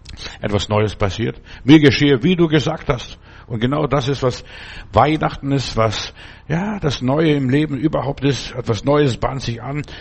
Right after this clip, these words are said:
Jesus soll kommen und der Wegbereiter des Herrn Jesu kommt, der Johannes der Täufer. Er, eigentlich wäre er der Hohenpriestersohn. Er hätte im Tempel predigen können und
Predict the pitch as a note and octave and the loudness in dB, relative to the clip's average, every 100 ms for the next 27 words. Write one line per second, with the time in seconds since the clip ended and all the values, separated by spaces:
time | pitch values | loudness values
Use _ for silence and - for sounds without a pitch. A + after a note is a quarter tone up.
0 | - G#2 D#3 C3+ B2+ B2 A#2+ C#3 D3+ D3+ | -2 4 4 4 0 0 2 2 2 2
1 | A#2+ A2 G#2+ D#3 - C3+ C3+ C3+ C3 - | 4 4 4 2 2 2 2 2 2 2
2 | - - - A2+ F#2 A#2 A2+ D3 D#3 D3 | -10 -18 -6 -2 2 2 4 2 4 2
3 | - C#3 D3 - - A#2 A2 B2 C#3+ A#2+ | 2 0 0 -6 -4 0 2 2 0 0
4 | A2 A#2+ C#3+ D3 C#3+ - - - - C3 | 0 0 0 2 0 -2 -14 -14 -2 6
5 | D#3 D3+ - - - - - D3 F#3+ F#3 | 8 6 4 -6 -20 -20 -4 2 2 2
6 | E3 C3+ C#3+ C3+ C#3 E3+ D#3 B2 C#3+ C3+ | 2 4 4 4 2 2 4 4 4 2
7 | A#2+ D#3 F3 E3 B2 D3 D#3+ D3+ D#3 F3+ | 4 4 4 2 2 0 0 2 4 4
8 | F3 D3 B2+ C3+ E3 D#3+ D3 - D#3+ D#3+ | 4 4 2 0 -2 -2 0 4 4 4
9 | D#3 C#3+ D3+ D3 C#3 A#2 | 0 0 2 2 0 -2